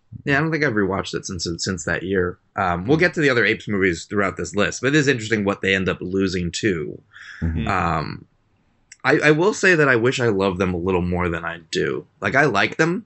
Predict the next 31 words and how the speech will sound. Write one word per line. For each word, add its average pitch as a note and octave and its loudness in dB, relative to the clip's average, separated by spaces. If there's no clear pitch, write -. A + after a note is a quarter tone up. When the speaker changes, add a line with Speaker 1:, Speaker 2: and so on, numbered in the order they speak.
Speaker 1:
I - -2
think C3 2
they're A2 4
all G#2+ 4
three, G2+ 2
like, F#2 2
watchable F#2 0
movies. G#2 2
I A#2+ 2
think, D3 -2
honestly, B2+ 0
the C#3 2
first G#2 -2
one A#2+ 0
might G2 0
be F#2 -2
my E2+ -4
favorite, F#2 0
just B2+ 0
because B2 2
I G#2+ 0
have D#3 4
this D3+ 2
weird A#2+ 0
thing. A2+ 2
Speaker 2:
That's - -
Speaker 1:
And F#2+ 2
it's F#2 2
Speaker 2:
Rise. F2+ -2
Speaker 1:
Yeah, B2 6
so F#2+ 0